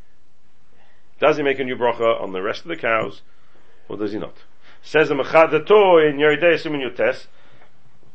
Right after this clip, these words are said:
that, "Im lo yadaita b'shas habracha, chayiv levarach alav." If his intention wasn't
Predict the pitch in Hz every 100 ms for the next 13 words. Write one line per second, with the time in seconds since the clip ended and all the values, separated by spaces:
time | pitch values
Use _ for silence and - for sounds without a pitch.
0 | - - - 165 147 - 175 175 226 254
1 | 220 214 175 196 196 190 170 175 165 156
2 | 165 - - - 135 170 202 277 - 160
3 | 117 - - - - 175 208 202 214 254
4 | 226 220 208 302 247 208 147